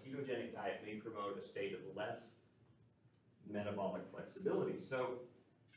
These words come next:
the take-home approach was, uh, more of a periodized approach to nutrition. So the,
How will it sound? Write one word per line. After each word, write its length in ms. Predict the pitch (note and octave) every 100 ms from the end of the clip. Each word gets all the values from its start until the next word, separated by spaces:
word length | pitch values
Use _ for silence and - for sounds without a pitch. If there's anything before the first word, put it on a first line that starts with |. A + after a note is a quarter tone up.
| - - - _ - - - - - G#2+
the 240 | A#2+ -
take-home 480 | C#3 D3+ - C#3+ C3 A#2+
approach 340 | G#2 G#2 G#2 -
was, 540 | G2+ F#2+ F#2+ F#2+ - - -
uh, 240 | F#2 F2+ F2 - - -
more 180 | G#2 G#2+
of 80 | G2+
a 80 | F#2 -
periodized 480 | D3 C3+ A2+ G#2
approach 640 | G2+ - G2+ F#2 - - - - -
to 60 | A2
nutrition. 640 | F#2+ F2+ - - - - - - - - - - - - - - - - - _ - - -
So 360 | - A2 G2+ G2+
the, 240 | G2+